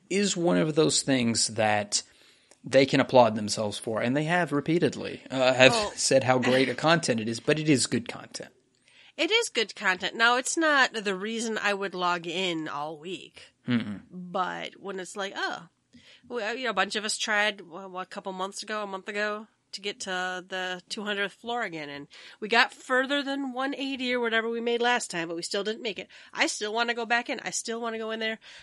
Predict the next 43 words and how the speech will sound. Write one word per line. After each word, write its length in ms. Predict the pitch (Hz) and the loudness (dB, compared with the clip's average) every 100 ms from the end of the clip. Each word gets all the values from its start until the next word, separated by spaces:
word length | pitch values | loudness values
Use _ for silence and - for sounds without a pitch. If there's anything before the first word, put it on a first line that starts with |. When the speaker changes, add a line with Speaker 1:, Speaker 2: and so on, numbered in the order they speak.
| - | -6
Speaker 2:
I 80 | |
was 140 | 170 160 | -4 -2
still 280 | - 247 240 | 0 0 0
super 320 | - 269 214 | -2 -4 -6
excited 440 | 196 - 170 170 165 | -4 -4 -4 -4 -8
to 40 | |
get 140 | 165 156 | -10 -10
a 40 | |
mount 360 | 143 156 254 262 | -6 -4 -4 -2
out 180 | 233 220 | -2 -2
of 100 | 202 | -2
there. 380 | 208 202 196 190 - - - - - _ - | 0 2 0 -4 -14 -20 -20 -20 -20 _ -6
You 180 | 190 | -2
know, 360 | 185 180 175 170 170 - - | 0 0 0 -4 -8 -20 -12
it's, 400 | 269 - - - - - | -8 -6 -6 -8 -14 -8
it's 200 | 214 202 | -6 -4
good 180 | 220 202 | -4 -2
times, 460 | 208 196 160 147 | -2 -2 -2 -6
and 180 | 170 170 | -6 -4
I, 60 | 160 | -4
and, 260 | 170 175 | -4 -6
and 200 | 160 185 - | -6 -8 -6
I 60 | 196 | -4
like 340 | 202 208 214 214 | 0 2 2 0
this 160 | 214 - | -6 -4
content. 520 | 208 196 196 202 190 | -2 -2 -2 -4 -2
I 120 | 180 | -2
like 260 | 180 175 - | -2 -4 -6
that 120 | 165 | -12
it 60 | 151 | -10
lets 280 | 165 - | -10 -8
you, 360 | 190 165 156 160 - _ _ - _ _ | -8 -8 -10 -12 -16 _ _ -20 _ _
it, 160 | 156 160 - - - | -20 -20 -20 -16 -2
it 80 | |
lets 180 | 226 233 | 0 0
you 80 | 240 | -4
practice 540 | - - 175 - 190 190 | -6 -6 -6 -4 -4 -4
your 80 | |
job. 360 | 175 185 180 160 | -4 -2 -2 -4
Ulf 280 | 151 220 - | -4 -6 -4
goes 200 | 196 202 | -8 -6
in 80 | 165 | -6
there 140 | 160 | -8